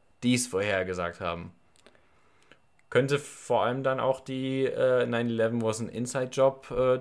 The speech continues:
Theo-, Verschwörungstheoretiker noch ein bisschen in ihrer Meinung festigen. Also wenn die sagen, ja, die Simpsons stecken da auch, äh, mit den, äh, mit den F-, ähm, Zerstörern der Twin Towers unter einer Decke.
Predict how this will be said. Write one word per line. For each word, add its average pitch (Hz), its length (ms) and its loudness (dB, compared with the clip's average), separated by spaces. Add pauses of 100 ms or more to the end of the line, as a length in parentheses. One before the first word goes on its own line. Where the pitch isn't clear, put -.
Theo-, 131 540 2
Verschwörungstheoretiker 131 1200 -2
noch 127 280 -4
ein 131 80 -10
bisschen 143 240 -6
in 127 180 -4
ihrer 127 220 -4
Meinung 127 260 -2
festigen. 101 540 -4
Also 104 200 -8
wenn 107 140 -2
die 117 100 -4
sagen, 117 260 -2
ja, 113 120 -4
die 110 120 -8
Simpsons 143 500 -8 (380)
stecken 139 360 -2
da 127 220 4
auch, 131 340 2
äh, 127 360 -4 (580)
mit 127 240 -2
den, 131 480 4
äh, 123 600 4
mit 123 160 -2
den 131 100 -2
F-, 127 340 -12
ähm, 120 800 0
Zerstörern 135 680 4
der 123 260 4
Twin 139 240 -4
Towers 127 360 4
unter 127 260 -4
einer 117 200 -2
Decke. 143 400 -2